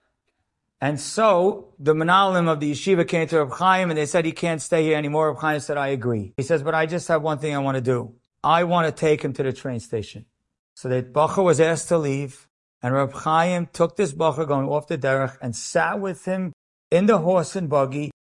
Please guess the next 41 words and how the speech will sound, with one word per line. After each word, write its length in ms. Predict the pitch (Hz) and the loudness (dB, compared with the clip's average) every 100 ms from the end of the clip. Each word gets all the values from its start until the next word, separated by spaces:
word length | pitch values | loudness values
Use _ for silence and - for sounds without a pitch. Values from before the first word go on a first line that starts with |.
| _ - | _ -4
to 100 | 147 | 0
go 280 | 135 165 | 4 4
to 60 | 165 | 4
the 80 | 160 | 0
train 300 | - 151 139 | -4 -6 -4
station 400 | - 139 - 123 | -4 -4 -4 -6
for 80 | 127 | -4
him 120 | 120 | -4
to 100 | 127 | -4
go 120 | 120 | -4
home. 300 | 107 107 95 - _ _ _ _ - | -4 -4 -8 -14 _ _ _ _ -4
The 60 | |
Manalim 540 | 135 147 165 180 170 160 | 0 2 4 4 2 2
afterwards 500 | 170 170 151 135 151 | 0 0 0 0 0
asked 300 | 165 156 143 | -2 -2 -4
him, 100 | 135 | -2
"Why'd 260 | 156 156 | -2 -2
you 80 | 147 | -4
do 200 | 139 170 | -4 -2
that? 260 | 139 127 139 | -2 -4 -4
Like, 400 | 123 113 _ _ | -4 -4 _ _
the 80 | 123 | -8
kid's 240 | - 147 | -4 -2
off 180 | 147 147 | -2 -2
the 100 | 151 | -2
derech, 280 | 143 180 156 | 2 2 2
he's 100 | 131 | 0
being 180 | 135 139 | -4 -6
kicked 240 | 160 147 | -6 0
out. 200 | 156 143 | 2 2
Why 140 | 147 147 | 2 0
are 40 | |
you 80 | 147 | 0
doing 220 | 139 123 | -2 -2
that?" 160 | 107 - _ | -2 -6 _
He 80 | - | -6
says, 80 | 123 | -2
"I'll 100 | 147 | 0
tell 160 | - 147 | 2 4
you 120 | 131 | 4
why. 320 | 127 113 | 4 2